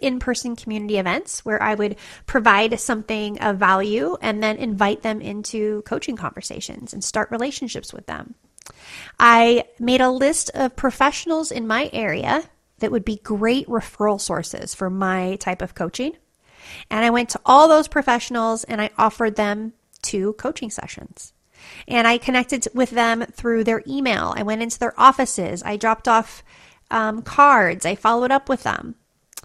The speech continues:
I would talk to people at the gym. I would talk to people in the sauna. We, you connect with people everywhere you go.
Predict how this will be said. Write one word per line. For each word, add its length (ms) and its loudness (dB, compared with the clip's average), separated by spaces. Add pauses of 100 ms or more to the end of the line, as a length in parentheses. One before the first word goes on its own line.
(380)
I 460 4
would 140 -4
talk 300 0
to 120 -4
people 420 -2
at 140 2
the 80 0
gym. 540 2
I 120 -6
would 120 -2
talk 200 -6
to 80 -20
people 280 -4
in 120 -6
the 60 -4
sauna. 580 -2 (440)
We, 320 -4 (100)
you 160 -6
connect 400 -2
with 120 -4
people 400 -2
everywhere 880 -2
you 140 -8
go. 300 -6